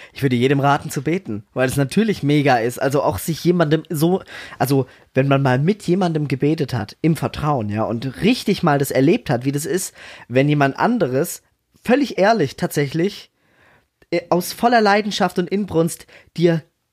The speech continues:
gute Sachen über dich ausspricht oder Gutes für dich wünscht, da kannst du manchmal gar nicht verhindern, dass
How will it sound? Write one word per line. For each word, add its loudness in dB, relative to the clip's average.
gute 2
Sachen 2
über 0
dich 0
ausspricht -4
oder 0
Gutes -2
für 2
dich -4
wünscht, -2
da -2
kannst -2
du -2
manchmal 0
gar 2
nicht -2
verhindern, 0
dass -4